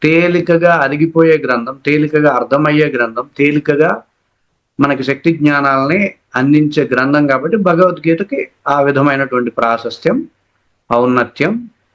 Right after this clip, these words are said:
ఉంది. So భగవద్గీత అంటే ఏంటి? పాడడం కాదు, ధామం. అర్థమైందా?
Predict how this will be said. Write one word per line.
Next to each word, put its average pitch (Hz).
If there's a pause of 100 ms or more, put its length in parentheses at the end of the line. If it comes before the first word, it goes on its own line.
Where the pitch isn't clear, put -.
(100)
ఉంది. 110 (1080)
So 156
భగవద్గీత 170
అంటే 175
ఏంటి? 165 (800)
పాడడం 160
కాదు, 123 (420)
ధామం. 139 (3250)
అర్థమైందా? 170